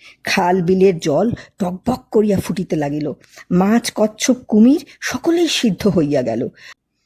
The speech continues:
আগুনের শব্দ, জন্তুদিগের চিৎকার মিলিয়া ঝড়, বজ্রপাত আর সমুদ্রের গর্জনকেও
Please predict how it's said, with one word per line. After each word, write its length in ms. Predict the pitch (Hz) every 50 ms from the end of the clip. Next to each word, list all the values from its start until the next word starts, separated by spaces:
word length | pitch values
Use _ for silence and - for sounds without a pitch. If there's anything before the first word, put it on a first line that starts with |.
| _ _ _ _ _ -
আগুনের 380 | - 160 156 170 208 226 233 247
শব্দ, 540 | 240 - - 208 196 196 190 196 254 294 311 - - _ -
জন্তুদিগের 640 | 175 160 202 208 233 226 262 247 214 254 233 269 269 262
চিৎকার 500 | - - 233 226 - - - 254 262 269
মিলিয়া 420 | 254 262 254 247 269 285 320 359 339 - - _ - 185
ঝড়, 400 | - - - 220 233 262 269 247
বজ্রপাত 680 | 185 196 208 208 202 226 262 262 262 277 285 370 -
আর 80 | 285 277
সমুদ্রের 580 | - - - 233 233 254 269 233 214 294 320
গর্জনকেও 800 | 247 220 190 180 180 180 156 247 277 285 294 285 339 330 262 277